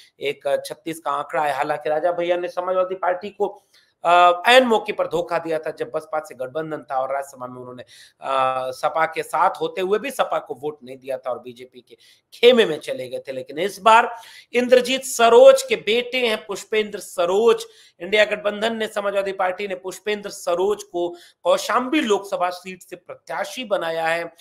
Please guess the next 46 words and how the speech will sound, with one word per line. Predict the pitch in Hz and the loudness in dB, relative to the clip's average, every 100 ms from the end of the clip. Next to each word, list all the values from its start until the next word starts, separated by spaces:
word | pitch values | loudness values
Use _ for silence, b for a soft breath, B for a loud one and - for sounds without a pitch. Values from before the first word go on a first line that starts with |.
| B B - | B B 0
और, | 185 196 202 202 | 4 6 6 4
अ, | 202 196 202 196 214 | 4 4 2 0 -4
इंद्रजीत | 208 202 220 233 | -4 -8 -8 -12
सरोज | - 208 220 254 - | 0 2 6 4 2
जो | 180 | -6
कि | - | -14
पासी | 180 208 214 240 240 | -10 -8 -8 -8 -12
बिरादरी | 160 175 196 233 233 | -6 -4 -2 -6 -8
से | - | -6
आते | 156 151 165 | -6 -6 -12
हैं, | 156 156 B B B _ | -14 -16 B B B _
जो | 214 | -2
अखिलेश | 240 254 269 | 0 -2 -2
यादव | 269 262 | 0 0
का | 262 | 0
पीडीए | 254 254 254 269 285 | -2 -4 -6 0 2
है, | 247 | 2
आप | 233 | 0
देखेंगे | 240 262 254 233 | -2 -6 -6 -6
कि | 226 | -6
पूरे, | 233 269 240 214 B B - | -4 0 0 0 B B -6
अ, | 180 | -6
टिकट | 180 262 262 175 | -4 -2 -2 -2
वितरण | 208 208 208 | -6 -6 -6
में | 202 | -6
वो | 196 | -6
पीडीए | 196 277 285 277 254 | -8 -10 -6 -2 -2
बड़ा | 226 180 175 | 0 0 -2
मजबूत | 165 160 165 180 175 - | -6 -12 -10 -10 -10 -12
भूमिका | 156 196 165 127 | -14 -14 -10 -10
निभा | 120 120 104 120 | -12 -18 -18 -18
रहा | 117 | -18
है | 113 b b b | -20 b b b
और | 170 | -8
पांचवें | - 240 254 | 0 0 0
चरण | 254 233 226 | 0 0 -2
में | 226 | -4
ये | 214 | -6
पू-, | 226 196 208 - | -8 -18 -20 -12
पीडीए | 208 202 202 | -10 -8 -8
कितनी | 196 - 233 254 269 | -8 -10 -10 -8 -8
कामगार | - 214 208 208 - | -6 -6 0 -2 0
भूमिका | 185 185 185 | -6 -4 -6
निभाता | 175 160 160 165 165 | -4 -4 -6 -6 -6
है, | 170 - _ _ _ | -6 -14 _ _ _
ये | 262 | 2